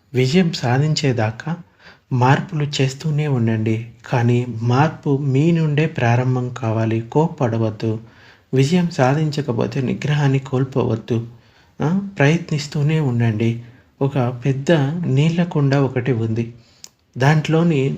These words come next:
నీళ్ళన్నీ చాలామంది వాడుకుంటూ ఉంటారు. మీరు ఆ కుండను నీళ్ళతో నింపాలని నేను ఆదేశించాను అనుకోండి. దాంట్లో చాలా నీళ్ళు ఉన్నాయని మీకు తెలుసు. వాడుకునే వాళ్ళు కూడా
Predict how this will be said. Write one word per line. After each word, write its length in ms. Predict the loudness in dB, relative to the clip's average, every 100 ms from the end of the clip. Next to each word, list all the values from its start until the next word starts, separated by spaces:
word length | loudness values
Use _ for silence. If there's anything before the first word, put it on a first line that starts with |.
| -2
నీళ్ళన్నీ 880 | 0 2 2 2 0 0 0 -2 -4 -2 2
చాలామంది 540 | 2 2 2 0 2
వాడుకుంటూ 680 | 2 2 2 0 -2 0 0
ఉంటారు. 440 | 0 0 -2 -2 -10 -20 _ _ 2
మీరు 340 | 4 4 0 -6 -20 -20 _ 2
ఆ 280 | 2 2 -4 -2
కుండను 540 | 2 4 4 2 -2 -10 _ -6
నీళ్ళతో 500 | -2 0 0 0 -2
నింపాలని 760 | 0 -2 0 2 2 2 0 -2 -12 -20 -20 -4
నేను 260 | 2 4 4
ఆదేశించాను 840 | 2 2 0 0 -2 -2 0 0
అనుకోండి. 560 | 0 -2 -4 -4 -4 -6 -12 -10 2
దాంట్లో 560 | 4 4 2 0 0 0 0
చాలా 220 | 0 2
నీళ్ళు 400 | 2 2 2 2
ఉన్నాయని 440 | 2 2 2 0
మీకు 240 | 0 -2 -2
తెలుసు. 440 | -4 -4 -4 -10 -14 -18 -20 -20 -2 4
వాడుకునే 480 | 4 4 2 0 2
వాళ్ళు 320 | 0 0 -2
కూడా 380 | 0 0 0